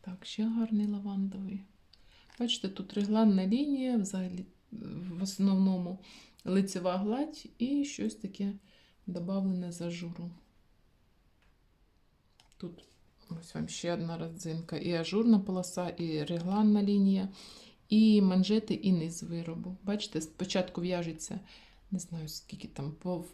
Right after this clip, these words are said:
півтора-два сантиметри лицевою гладдю для того, щоб так, е, завернулось гарно. Далі резинка.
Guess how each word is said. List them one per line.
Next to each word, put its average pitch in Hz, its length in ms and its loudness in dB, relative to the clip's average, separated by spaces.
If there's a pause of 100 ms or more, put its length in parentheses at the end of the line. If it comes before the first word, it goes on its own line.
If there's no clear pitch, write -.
(180)
півтора-два 185 720 0
сантиметри 180 640 0
лицевою 180 540 0
гладдю 254 360 2
для 220 160 4
того, 220 200 2
щоб 208 220 -6
так, 190 300 -4
е, 185 180 0
завернулось 185 680 0
гарно. 180 280 -4
Далі 202 300 2
резинка. 190 600 -2